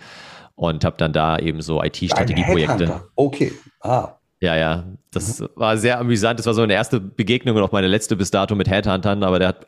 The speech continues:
Speaker 1: irgendwie ist er auf mein Monster-Profil gestoßen. Da hatte ich mal im Studium ein Profil bei monster punkt de. Ich weiß gar nicht, ob es die Seite noch gibt mittlerweile.
Speaker 2: Ja, ich,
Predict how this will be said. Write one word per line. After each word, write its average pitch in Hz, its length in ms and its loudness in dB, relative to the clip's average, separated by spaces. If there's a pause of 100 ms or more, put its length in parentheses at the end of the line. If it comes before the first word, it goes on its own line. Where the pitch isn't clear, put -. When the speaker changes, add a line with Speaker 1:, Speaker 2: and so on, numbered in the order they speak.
Speaker 1:
irgendwie 110 400 2
ist 107 160 -2
er 104 80 2
auf 101 120 -2
mein 95 200 0 (460)
Monster-Profil 95 800 0
gestoßen. 113 640 0 (280)
Da 90 120 -2
hatte 98 140 0
ich - 80 -8
mal 98 100 0
im - 80 -2
Studium 127 540 2
ein 104 140 0
Profil 120 340 0
bei 104 100 4
monster 104 380 0
punkt 85 60 2
de. 92 100 4
Ich 95 100 0
weiß 92 140 2
gar 95 80 2
nicht, 92 80 2
ob - 40 0
es - 60 -10
die 92 60 0
Seite 90 260 0
noch 90 120 0
gibt - 200 -2
mittlerweile. 90 500 2
Speaker 2:
Ja, 113 200 -6 (240)
ich, - 60 -8